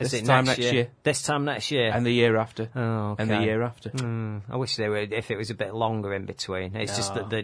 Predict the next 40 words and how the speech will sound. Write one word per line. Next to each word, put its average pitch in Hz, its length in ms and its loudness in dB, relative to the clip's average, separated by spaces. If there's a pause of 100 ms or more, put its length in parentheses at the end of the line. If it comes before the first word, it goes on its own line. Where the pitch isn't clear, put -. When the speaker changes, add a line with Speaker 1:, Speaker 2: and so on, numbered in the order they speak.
(180)
Speaker 1:
the, 107 100 -6
the 117 120 -2
bloody, 104 560 -4 (320)
it's 135 220 0
hard, 117 340 6
innit, 101 380 -4
to 110 120 -2
do 101 160 -2
a 95 60 -4
film 98 320 -4
in 95 100 -6
that 95 280 -4
time 98 280 -2
period. 95 400 -2
Speaker 2:
In 139 100 4
a, 139 220 4
Speaker 1:
And, 113 120 0
Speaker 2:
in 139 80 4
a 127 100 4
Speaker 1:
and 123 80 2
Speaker 2:
year 131 160 2
turnaround, 113 480 2
Speaker 1:
yeah, 104 160 4
Speaker 2:
yeah, 110 140 4
Speaker 1:
that's 107 140 -2
what 120 120 -2
Speaker 2:
you 123 80 4
Speaker 1:
I - 20 4
mean. 113 60 4 (160)
Speaker 2:
need 113 180 0
your 110 140 -4
Gary 104 320 -2
Rosses 101 560 -6 (160)
for - 140 -12
that, 98 200 -4 (240)
Speaker 1:
<sighs> - 240 -16
Speaker 2:
I'm 110 80 -2
Speaker 1:
Yeah, 104 80 -2 (100)
Speaker 2:
afraid. 101 200 0
Speaker 1:
well, 98 260 -2